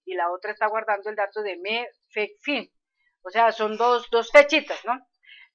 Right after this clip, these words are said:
Para la una y para la otra. Son dos variables públicas que deben existir en el módulo de las,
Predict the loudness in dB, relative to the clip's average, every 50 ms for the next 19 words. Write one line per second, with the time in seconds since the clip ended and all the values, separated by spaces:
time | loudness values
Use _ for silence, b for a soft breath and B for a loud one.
0 | _ _ _ 2 2 4 4 6 4 4 4 4 4 4 2 4 4 4 6 6
1 | 4 2 2 0 -2 -4 -6 -12 -10 -2 0 0 0 0 -4 _ _ _ 6 10
2 | 12 12 12 12 10 4 -4 -16 -20 _ _ _ _ 2 4 4 4 6 6 6
3 | 6 6 4 -2 -4 -6 -16 _ _ _ _ _ _ _ _ _ _ 2 2 2
4 | 2 2 -4 -12 -12 -12 -12 -12 -12 -4 2 2 2 4 6 6 6 6 6 4
5 | 0 0 -4 -8 -4 -4 -4 -4 -6 -14 -16 -18 _ _ -8 -6 -2 -2 -2 -4
6 | B B B B B B B _ -14 -14 -12 -10 -10 -10 -12 -10 -6 -2 -2 -2
7 | -2 -4 -6 -6 -6 -8 -8 _ _ _ _ -12 -10 -6 -4 -4 -4 -4 -8 _
8 | _ _